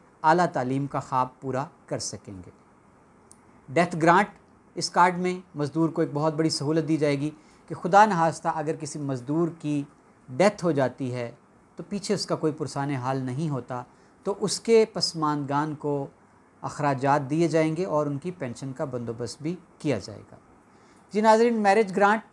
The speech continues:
यानी मज़दूर को अपनी बेटियां, ख़ास तौर पर बेटे, उनकी शादियां करनी होती हैं तो ये एक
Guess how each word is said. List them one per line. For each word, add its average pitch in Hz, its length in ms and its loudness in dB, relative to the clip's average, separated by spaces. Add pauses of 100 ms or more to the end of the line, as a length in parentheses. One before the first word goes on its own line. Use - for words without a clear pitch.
(140)
यानी 170 220 -2
मज़दूर 160 420 0
को 175 120 -2
अपनी 170 260 -2
बेटियां, 156 440 0
ख़ास 143 300 -4
तौर 143 120 -4
पर 143 220 -8
बेटे, 147 440 -2 (380)
उनकी 160 220 -6
शादियां 175 460 2
करनी 147 280 -2
होती 135 260 -6
हैं 147 80 -6
तो 190 80 -8
ये 185 180 -2
एक 165 120 -8